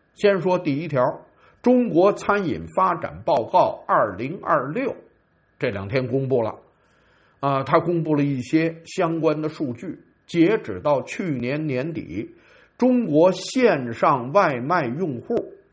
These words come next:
规模达到了六点三亿人。六点三亿人什么概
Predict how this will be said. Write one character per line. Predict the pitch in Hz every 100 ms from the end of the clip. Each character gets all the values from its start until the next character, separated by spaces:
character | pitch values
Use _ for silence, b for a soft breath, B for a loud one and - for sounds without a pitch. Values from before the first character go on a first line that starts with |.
| _ _
规 | 214 220
模 | 185 139 202 - _ _ _ _ _
达 | 139 143 190
到 | 180
了 | 139 131
六 | 180 208 120 101
点 | 85 85
三 | 98 202 196
亿 | 170 104
人。 | - 53 - _ _ _ _ _ _
六 | 202 196
点 | 120
三 | - 190
亿 | 190
人 | 110 90
什 | -
么 | -
概 | 160